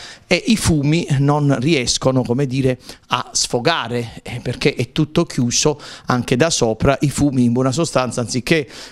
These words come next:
eh, fuoriuscire, come dire, rimangono chiusi, rientrano quasi.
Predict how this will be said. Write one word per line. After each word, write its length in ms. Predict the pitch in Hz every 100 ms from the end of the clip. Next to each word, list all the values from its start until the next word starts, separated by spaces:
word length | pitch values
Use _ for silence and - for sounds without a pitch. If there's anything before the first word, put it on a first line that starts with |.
| -
eh, 100 | 127
fuoriuscire, 720 | - 143 180 - 139 120 113
come 200 | 135 143
dire, 360 | 127 117 110 - -
rimangono 840 | - 143 143 143 127 120 123 123
chiusi, 560 | - 180 120 - 135 113
rientrano 680 | 117 147 151 123 - 117 107
quasi. 520 | 98 123 107 - 120